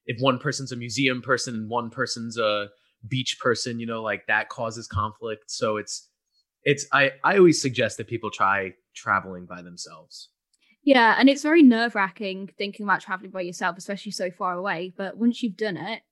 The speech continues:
Speaker 2: there's really nothing to be scared about.
Speaker 1: What is your favorite country that you've been to? And what is your least favorite country that you've been to?
Speaker 2: Oh, that's a really hard one.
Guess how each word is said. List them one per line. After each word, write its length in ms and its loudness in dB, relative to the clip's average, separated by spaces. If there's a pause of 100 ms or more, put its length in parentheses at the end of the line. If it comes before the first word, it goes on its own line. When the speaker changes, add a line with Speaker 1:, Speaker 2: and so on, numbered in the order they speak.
(100)
Speaker 2:
there's 160 -10
really 280 -2
nothing 280 -8
to 80 -20
be 80 -10
scared 280 -8
about. 400 -4 (640)
Speaker 1:
What 160 4
is 120 0
your 80 0
favorite 460 -2
country 360 0
that 140 -2
you've 140 -6
been 180 -2
to? 320 0 (360)
And 140 -4
what 100 2
is 120 0
your 120 2
least 320 -4
favorite 280 -2
country 320 -12
that 100 -6
you've 160 -14
been 160 -12
to? 220 -16 (560)
Speaker 2:
Oh, 920 -8
that's 220 -12
a 60 -6
really 180 -4
hard 360 -8
one. 380 -10